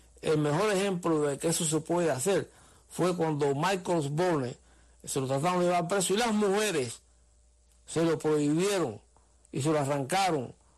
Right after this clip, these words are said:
de, lo, de que no lo dejaron entrar en el carro por patrulla. Y era la famosa foto o actitud que nosotros vemos por ahí ...como está Marcos Borne con una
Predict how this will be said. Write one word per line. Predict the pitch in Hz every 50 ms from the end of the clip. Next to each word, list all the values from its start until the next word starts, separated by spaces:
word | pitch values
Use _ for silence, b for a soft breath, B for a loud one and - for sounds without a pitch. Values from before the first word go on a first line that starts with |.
| b b -
de, | - - 135 135 135
lo, | 139 135 131
de | 123 127 131
que | 127 131
no | 131 151
lo | 170 185
dejaron | 175 185 190 190 180 165
entrar | 160 147 180 190 185
en | 170
el | 160 151 135
carro | - 175 170 165 165 165 151
por | 143 139
patrulla. | - - 135 135 - 185 196 190 165 139 120 - B B B B B B B -
Y | - 156 151
era | 175 190
la | 196 185
famosa | 156 165 160 165 180 190 175 175 190 175 165 160 156 147 139 139 b b b b b b -
foto | - - - 180 190 190 180 175 165
o | 160 165 160 151 139 135 131 131 135
actitud | 135 131 135 - 139 139 - 196 196 185
que | 175 160
nosotros | 151 147 143 156 175 175 175 165
vemos | 175 185 180 170
por | 160 151 147
ahí ... | 160 180 185
como | 175 165 151 143
está | 139 165 160
Marcos | 165 170 175 160 165 175 170 160 151
Borne | 143 156 196 196 180 170 160 156 170 B B B B B B B
con | - 156 165 165
una | 170 196 214 220 208 196